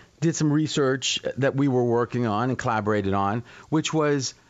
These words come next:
how good is Patrick Mahomes when it's a competitive game coming into the game? So the spread is, like, less than a touchdown, that kind of thing.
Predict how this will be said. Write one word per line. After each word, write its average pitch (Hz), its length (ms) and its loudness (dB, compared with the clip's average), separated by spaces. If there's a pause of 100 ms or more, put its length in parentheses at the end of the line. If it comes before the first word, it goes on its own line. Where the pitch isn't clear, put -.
(100)
how 247 220 -2
good 233 200 0
is 170 100 -2
Patrick 151 420 -4
Mahomes 117 760 0 (460)
when 147 500 0 (140)
it's 127 160 -2
a 110 40 -4
competitive 151 680 -2
game 117 540 0 (1200)
coming 156 320 2
into 185 300 2
the 131 100 0
game? 98 380 -2
So 131 160 -2
the 117 100 -2
spread 147 480 0
is, 131 260 0
like, 123 220 0
less 120 240 0
than 139 80 -2
a 131 60 -2
touchdown, 123 420 0
that 120 140 -2
kind 123 180 0
of 110 80 -2
thing. 107 220 -2